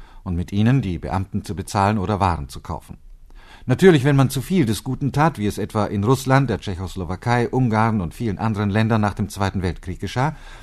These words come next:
mussten die Papierscheine nach und nach ihren Wert verlieren, und dann wurde es schwieriger, auf diese Weise immer noch mehr aus dem Volk herauszuziehen.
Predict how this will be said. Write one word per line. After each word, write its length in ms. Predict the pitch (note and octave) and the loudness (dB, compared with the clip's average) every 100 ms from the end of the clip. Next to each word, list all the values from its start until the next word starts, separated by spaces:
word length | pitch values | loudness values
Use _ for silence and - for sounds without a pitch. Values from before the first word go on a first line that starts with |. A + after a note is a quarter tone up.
| - | -2
mussten 340 | D3 D#3 D3 | 0 2 0
die 120 | B2 A#2 | 0 0
Papierscheine 720 | A#2+ - B2+ G#2 A2+ A#2 B2+ | -2 0 -2 0 2 4 4
nach 240 | A2+ G#2 | 2 2
und 120 | G2+ | 0
nach 320 | G#2 G#2+ G#2+ - - - | 2 2 0 -8 -16 -2
ihren 200 | A2+ A#2+ | 2 6
Wert 240 | C#3+ - | 4 2
verlieren, 640 | - F#2 F#2+ F2 D2 B1+ - - - | -2 -2 0 -2 -4 -8 -14 -20 -16
und 160 | - D2 | -12 -2
dann 160 | G2 G#2+ | 0 2
wurde 180 | A2 | 2
es 120 | A#2 - | 2 -2
schwieriger, 520 | D3 D3 A#2 F#2 D#2+ | 0 2 4 2 -2
auf 100 | - | -4
diese 240 | G2 F2+ | -6 -2
Weise 280 | F#2 G2 F#2 | 0 0 0
immer 220 | - G#2 | 0 2
noch 200 | G#2+ G2+ | 2 2
mehr 240 | G#2 F#2 C#2+ | 0 -2 -4
aus 120 | - | -8
dem 120 | E2+ | -8
Volk 280 | - D#2 - | -6 -6 -4
herauszuziehen. 720 | E2 D#2 - D#2+ - A#1 G1+ | -6 -6 -10 -16 -14 -16 -16